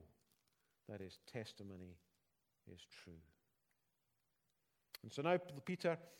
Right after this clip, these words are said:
I guess the Lord is going to ascend to heaven very shortly after this. And Peter and the rest of these disciples are going to be left to carry out this which they have been commissioned to do. The Great Commission from the end of Matthew's Gospel, this commission that Peter has been given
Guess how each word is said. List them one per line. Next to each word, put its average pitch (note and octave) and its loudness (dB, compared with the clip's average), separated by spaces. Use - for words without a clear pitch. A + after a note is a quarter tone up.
I C#3 0
guess D#3 8
the D#3 6
Lord D#3+ 10
is D3 6
going D3+ 6
to C#3 2
ascend D#3+ 6
to C3+ 2
heaven D3 2
very B2 2
shortly C#3+ 6
after C3+ 4
this. A2+ -2
And B2 0
Peter F#3+ 6
and E3 8
the D#3 8
rest E3 8
of D3+ 4
these D#3 4
disciples C#3 0
are C3+ 0
going C3 2
to C3 0
be B2 2
left D#3 2
to - -8
carry C#3 0
out A2 -2
this D#3+ 8
which B2+ -4
they C3+ 0
have B2 -2
been A#2+ -2
commissioned B2+ -6
to A2 -8
do. F#2 -6
The - -10
Great F3+ 6
Commission F3 2
from D#3 0
the D#3+ 8
end D#3+ 4
of C#3+ 2
Matthew's D3+ 0
Gospel, C#3+ 2
this E3+ 8
commission F3 4
that D3 2
Peter D#3+ 2
has D#3 4
been C#3+ 0
given C#3+ 6